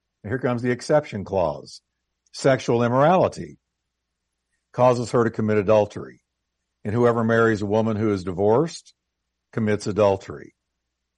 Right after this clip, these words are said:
Now, that exception clause is simply stating that if, uh, the woman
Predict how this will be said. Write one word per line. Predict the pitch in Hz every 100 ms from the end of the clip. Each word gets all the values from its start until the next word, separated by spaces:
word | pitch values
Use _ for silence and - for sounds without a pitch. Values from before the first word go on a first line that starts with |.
| _ _ _ _ _ _ _
Now, | 113 120 120 113 117 _ _ _ _
that | 104 113 135
exception | 185 - 175 165 - 98
clause | 101 98 92 98 117 - _ _ _ _ _ _
is | 107 -
simply | 123 117 147
stating | 139 - 104 98 92 95 120 _ _ _ _
that | 101 110
if, | 110 101 _ -
uh, | 107 107 120 - 101 -
the | 113
woman | 101 123 165 113 110 147